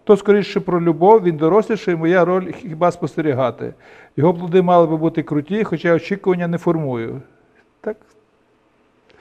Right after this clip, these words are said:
Там немає шансів сховатись, його незалежність — це наш спільний здобуток. Ну і наша батьківська незалежність теж.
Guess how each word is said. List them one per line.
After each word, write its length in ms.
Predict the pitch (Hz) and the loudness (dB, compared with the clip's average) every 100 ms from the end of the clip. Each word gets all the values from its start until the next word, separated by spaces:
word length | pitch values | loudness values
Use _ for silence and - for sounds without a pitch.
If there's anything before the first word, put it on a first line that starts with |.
| - - _ - | -20 -20 _ 4
Там 180 | 208 | 4
немає 200 | 214 202 | 4 2
шансів 380 | 190 190 175 190 | 2 0 0 -4
сховатись, 520 | - 165 214 220 196 | -4 2 2 2 -2
його 160 | 180 185 | 0 0
незалежність — 500 | 185 165 196 190 175 | 2 2 2 0 -2
це 80 | 170 | -2
наш 180 | 175 180 | -2 -4
спільний 320 | - 190 175 | 0 0 0
здобуток. 540 | 139 175 135 120 110 120 - - - - | -2 -2 -2 -8 -10 -14 -18 -20 -12 0
Ну 140 | 220 | 0
і 40 | |
наша 300 | 208 202 202 | 4 2 2
батьківська 480 | 180 170 - 196 - | 0 -2 -2 -4 -2
незалежність 560 | 160 147 160 156 143 - | -4 2 2 2 -4 -6
теж. 300 | 120 107 | -6 -6